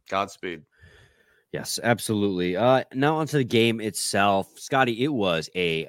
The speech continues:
Speaker 2: messy hockey game. Uh, the
Speaker 1: To
Speaker 2: Red
Speaker 1: say the
Speaker 2: Wings,
Speaker 1: least. <laughs>
Speaker 2: the Red Wings A team, as we call it, going into the night's game. I, I was kind of,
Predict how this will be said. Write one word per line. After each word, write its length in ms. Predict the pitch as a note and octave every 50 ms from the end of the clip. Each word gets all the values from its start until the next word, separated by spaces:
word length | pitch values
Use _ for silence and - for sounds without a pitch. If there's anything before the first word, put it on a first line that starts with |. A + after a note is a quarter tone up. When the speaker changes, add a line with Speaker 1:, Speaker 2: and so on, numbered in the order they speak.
| -
Speaker 2:
messy 640 | E2 F2+ F2+ F2+ F2+ G2 A2 A2 - - - F2 D#2
hockey 380 | C#2+ - F2+ E2 D#2+ - E2 D#2+
game. 340 | D#2 D#2+ C#2+ C2+ C2+ - - _ -
Uh, 260 | F#2 F#2 F2+ F2 F2+
the 180 | F2 F2 G2+
Speaker 1:
To 60 | G2 F#2
Speaker 2:
Red 200 | A#2 B2+ B2 A#2+
Speaker 1:
say 20 |
the 60 | B2
Speaker 2:
Wings, 420 | B2+ B2 A#2 A2+ A2 A2 A2 - -
Speaker 1:
least. 280 | - - - - -
<laughs> 1160 | - D3+ - - - F3 E3+ - - - A#3 E3 - - - - - - - - - - - A#2+
Speaker 2:
the 60 | A#2
Red 160 | C3+ D3 D3+ C#3+
Wings 180 | C#3+ C3+ G#2+ -
A 160 | A#2+ A#2 A#2 A2
team, 260 | - - A2+ A2+ A2
as 160 | G#2 G2+ F2
we 80 | F#2+ F#2
call 340 | - G2+ G2+ F#2+ F#2+ F#2
it, 160 | F2+ F2+ F#2 - _ _ - G2+
going 300 | F#2 G#2+ G2+ G2+ G2 G2+
into 180 | G2 F#2+ F#2+ F#2
the 60 | F2+
night's 300 | F2+ F2 F2+ F2 - -
game. 280 | - F2+ E2+ E2+ E2+ -
I, 180 | F#2+ G#2+ A2 - -
I 80 | G#2+
was 160 | A#2+ A#2 G#2+
kind 300 | - - - - A#2 B2+
of, 180 | B2+ A#2 - -